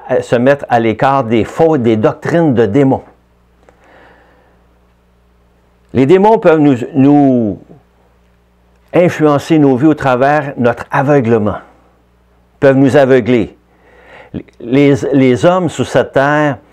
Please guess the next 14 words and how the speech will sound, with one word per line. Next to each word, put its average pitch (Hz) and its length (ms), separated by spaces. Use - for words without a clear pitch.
par 147 160
rapport 147 400
à 127 80
Jésus, 120 540
ne 104 80
voient 120 320
pas 139 140
Jésus 120 420
tel 127 300
qu'il 107 260
est. 104 200
Ils 117 140
sont - 300
aveuglés. 98 640